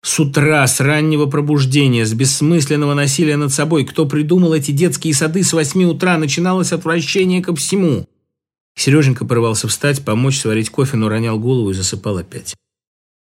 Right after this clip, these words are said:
Из него в последнее время будто вынули позвоночник. Воли нашего мужа не хватало даже на то, чтобы принять душ перед сном.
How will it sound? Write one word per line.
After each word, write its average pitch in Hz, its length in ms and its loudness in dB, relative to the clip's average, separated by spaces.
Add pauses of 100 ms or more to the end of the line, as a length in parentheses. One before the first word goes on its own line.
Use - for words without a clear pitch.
(200)
Из 120 140 -2
него 147 100 2
в 135 80 -2
последнее 131 400 0
время 135 200 2
будто 117 220 -4
вынули 113 220 0
позвоночник. 104 760 -4
Воли 113 160 0
нашего 110 300 -2
мужа 120 220 0
не 110 80 -4
хватало 107 320 -4
даже 104 200 -2
на 107 100 -2
то, 123 120 -2
чтобы 98 240 -4
принять 104 300 -4
душ 104 180 -4
перед 98 240 -4
сном. - 340 -8